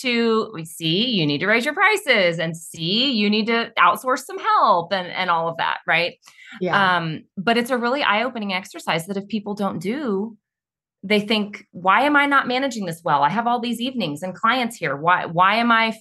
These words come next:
Speaker 1: why do I feel like I'm struggling?" It's because you're trying to do too much in too small of a time, and you're not allowing yourself time away from work, time away from clients, time to, for yourself, time for your family, you know, um,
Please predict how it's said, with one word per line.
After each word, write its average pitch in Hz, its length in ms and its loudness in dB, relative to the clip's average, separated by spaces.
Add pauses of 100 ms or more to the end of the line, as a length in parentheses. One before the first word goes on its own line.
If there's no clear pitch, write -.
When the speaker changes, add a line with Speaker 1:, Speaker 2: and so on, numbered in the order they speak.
Speaker 1:
why 196 160 2
do 214 60 0
I 220 100 0
feel 220 140 -6
like 220 160 -2
I'm 202 100 -2
struggling?" 202 480 0
It's - 180 -8
because 202 440 -4
you're 185 100 -8
trying 180 360 -6
to 175 100 -12
do 170 200 -8
too 170 220 -8
much 175 380 -2
in 156 300 -4 (260)
too 202 180 -4
small 180 320 2
of 165 60 -4
a 165 40 -4
time, 226 320 -4
and 196 160 -4
you're 196 120 -4
not 208 180 2
allowing 220 360 -2
yourself 202 360 -4 (400)
time 202 540 0 (440)
away 175 280 0
from 202 260 -4
work, 101 340 -6
time 190 280 -2
away 170 300 -2
from 240 200 -4
clients, - 540 -4
time 190 300 0
to, 170 180 -8 (100)
for 180 100 -6
yourself, 175 540 0
time 196 140 -4
for 180 80 -8
your 170 120 -4
family, 190 640 -4 (460)
you 226 140 2
know, 202 440 4
um, 180 540 2